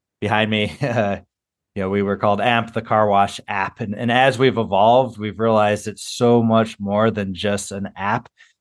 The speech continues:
So you have your customer service reps and giving them the tools they need when, when customers call in. It's the, the data analytics,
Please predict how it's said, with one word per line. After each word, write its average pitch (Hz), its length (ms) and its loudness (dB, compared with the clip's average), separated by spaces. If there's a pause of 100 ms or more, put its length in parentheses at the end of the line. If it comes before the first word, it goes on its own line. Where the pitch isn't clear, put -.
So - 140 -10
you 101 160 -4
have 98 220 0
your 95 160 -4
customer 120 460 0
service 113 420 2
reps 107 300 0
and 104 100 -6
giving 107 280 -2
them 110 200 4
the 107 80 2
tools 107 340 -4
they 107 140 0
need 104 240 -2
when, 104 280 -6
when 107 200 -8
customers 104 680 -4 (580)
call 107 300 4
in. 104 300 2
It's - 220 -10
the, 107 300 -6
the 110 100 0
data 113 440 2
analytics, 107 840 -2